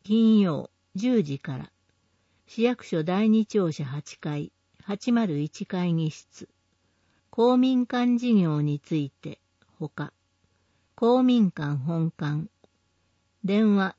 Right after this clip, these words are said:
零四二三八三の一一八四。長期計画審議会。十月十六日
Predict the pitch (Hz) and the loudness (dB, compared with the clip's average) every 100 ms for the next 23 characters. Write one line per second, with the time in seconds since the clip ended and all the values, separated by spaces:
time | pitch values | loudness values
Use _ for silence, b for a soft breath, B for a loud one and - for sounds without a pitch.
0 | - 208 240 247 240 170 147 156 - _ | -4 -2 0 0 0 0 -2 -4 -8 _
1 | _ _ _ 233 254 240 254 - - 160 | _ _ _ -2 0 0 -4 -8 -6 -2
2 | 160 160 151 151 _ - 175 247 240 220 | 0 0 -2 -6 _ -8 -6 -2 -2 -4
3 | 147 135 147 - 160 139 143 - _ _ | -8 -8 -10 -6 -4 -4 -6 -12 _ _
4 | _ _ _ _ _ _ _ _ _ _ | _ _ _ _ _ _ _ _ _ _
5 | _ _ - 247 254 - - 247 208 160 | _ _ 0 2 2 -4 -4 -2 -2 -4
6 | 160 - - 196 190 180 - 151 143 - | -10 -10 -2 2 2 0 -4 -8 -10 -14
7 | _ _ _ _ _ _ _ _ 190 233 | _ _ _ _ _ _ _ _ -4 0
8 | 254 247 240 226 220 233 226 220 220 208 | 2 0 -2 -4 -2 0 0 0 2 2
9 | 196 - 196 | 0 -4 -10